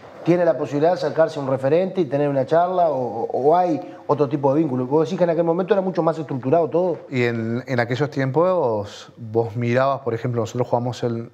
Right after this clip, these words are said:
Speaker 2: yo llegué a la B a ese equipo <clears throat> y era un equipo de primera división, eh, con figuras, de, de primera división. Como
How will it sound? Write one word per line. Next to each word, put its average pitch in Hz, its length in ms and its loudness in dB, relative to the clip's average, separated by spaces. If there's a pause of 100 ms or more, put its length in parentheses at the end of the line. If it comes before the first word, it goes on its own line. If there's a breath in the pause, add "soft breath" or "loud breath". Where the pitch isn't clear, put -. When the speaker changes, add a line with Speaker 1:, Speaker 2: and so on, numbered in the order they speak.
Speaker 2:
yo 120 220 -8
llegué 120 260 -2
a 127 60 2
la 123 120 0
B 120 220 0
a 113 60 0
ese 117 180 -4
equipo 131 500 -2 (840 loud breath)
<clears throat> 131 640 -4
y 123 140 0
era 123 100 2
un 120 60 -4
equipo 113 280 0
de 170 60 0
primera 107 320 -2
división, 98 500 -4 (800)
eh, 87 500 -18 (320)
con 101 200 -10
figuras, 107 760 -4 (640)
de, 90 260 -16 (220)
de 104 100 -10
primera 95 800 -4 (140)
división. 92 540 -8 (1080 soft breath)
Como 92 920 -4